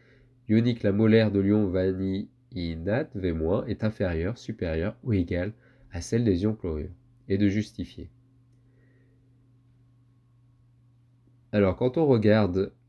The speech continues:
là ici, donc, euh, l'équation, on voit qu'à chaque fois qu'un ion V moins va être consommé,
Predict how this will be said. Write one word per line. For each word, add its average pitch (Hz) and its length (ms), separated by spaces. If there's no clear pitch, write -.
là 92 140
ici, 160 500
donc, 110 300
euh, 95 160
l'équation, 101 760
on 113 100
voit 143 200
qu'à 107 180
chaque 131 260
fois 143 240
qu'un 101 320
ion 120 380
V 104 220
moins 113 280
va 92 160
être 87 160
consommé, 104 800